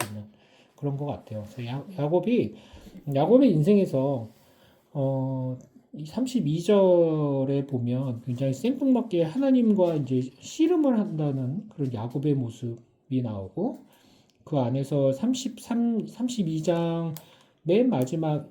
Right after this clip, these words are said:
이십팔 절서부터 삼십이 절까지를 우선 우리가 잠깐 우리가 기록하는 걸로 해서 이십육 절부터 삼십이 절, 삼십, 삼십이 장 이십육 절부터 삼십이 절까지를 자기가 좀 먼저 한번 읽어줄래?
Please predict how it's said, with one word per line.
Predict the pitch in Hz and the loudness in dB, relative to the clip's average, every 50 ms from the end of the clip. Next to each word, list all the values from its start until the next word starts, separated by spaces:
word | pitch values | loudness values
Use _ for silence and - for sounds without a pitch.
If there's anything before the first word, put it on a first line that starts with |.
| - | -8
이십팔 | 160 180 190 - - 233 - - - _ _ - - - 349 349 339 - - | -6 -6 -4 -2 -2 -2 -2 -4 -10 _ _ -14 -2 2 2 2 2 2 0
절서부터 | 339 311 294 277 - 269 262 262 - 226 220 | 2 4 4 4 4 4 2 2 0 -4 -2
삼십이 | 220 - 302 - - - 170 165 170 | -2 -2 -4 -4 -4 -2 -2 -2 6
절까지를 | - 262 254 254 254 - 233 214 196 - 175 156 156 156 151 175 233 220 143 101 | 10 10 10 10 8 4 2 0 2 2 0 2 2 2 2 2 2 0 0 0
우선 | 104 113 - 175 165 156 143 | -2 -6 -8 -8 -6 -6 -6
우리가 | 135 139 160 151 151 | -4 -4 -4 -4 -6
잠깐 | 151 - - - - - 147 143 147 | -8 -12 -20 -12 -8 -6 -4 -4 -4
우리가 | 131 123 131 131 127 - | -4 -4 -6 -6 -8 -8
기록하는 | - 151 139 151 151 147 - - - _ _ _ _ - - 185 185 170 | -6 -2 0 0 0 -2 -4 -10 -20 _ _ _ _ -8 -6 -4 -4 -2
걸로 | 151 139 135 131 | -2 -2 -2 -2
해서 | 120 - - 196 185 107 - - _ _ _ _ _ _ _ _ _ - | -4 -4 -6 -6 -6 -8 -10 -14 _ _ _ _ _ _ _ _ _ -8
이십육 | 165 151 196 226 185 160 214 - - | -4 0 2 4 4 4 2 4 8
절부터 | - 269 233 190 185 - - 117 123 170 214 - - | 10 10 10 10 6 -2 -4 -4 -4 -6 -8 -10 -16
삼십이 | - - 240 240 - 214 160 131 127 113 | -14 -10 -8 -6 -4 -4 -4 -4 -4 -4
절, | - 135 185 208 - - - - - _ _ _ _ _ _ _ _ | -6 -6 -8 -8 -10 -16 -20 -20 -20 _ _ _ _ _ _ _ _
삼십, | _ - - 214 220 - - 214 - - - | _ -6 -4 -2 -2 -2 -4 -8 -8 -10 -16
삼십이 | - - - - - - 214 220 214 - - 170 156 151 147 | -20 -20 -20 -20 -8 -4 -2 -2 -2 -2 -2 -2 -2 -2 -2
장 | - 208 254 285 330 - | -2 -2 -2 -4 -4 -6
이십육 | 160 151 - - 156 131 156 170 - - | -6 -6 -4 -4 -4 -4 -4 -6 -6 -2
절부터 | - 220 214 202 202 202 - - 196 185 180 180 180 | 0 2 2 2 0 -2 -2 -2 0 0 0 0 0
삼십이 | - 220 214 208 - 151 123 135 160 | -2 -4 -4 -4 -4 -4 -4 -4 -2
절까지를 | 175 196 208 208 208 - 165 143 139 160 202 214 160 104 - - - - _ _ _ | 0 0 0 0 -2 -4 -6 -4 -4 -4 -4 -4 -4 -6 -10 -14 -20 -20 _ _ _
자기가 | _ - 147 165 180 | _ -4 -2 -2 -2
좀 | 180 202 190 160 | -2 -2 -2 -2
먼저 | 135 135 147 156 | -2 -2 -4 -4
한번 | 170 170 170 - 110 | -6 -8 -8 -8 -8
읽어줄래? | 113 120 117 - - 110 147 | -8 -8 -10 -10 -12 -12 -14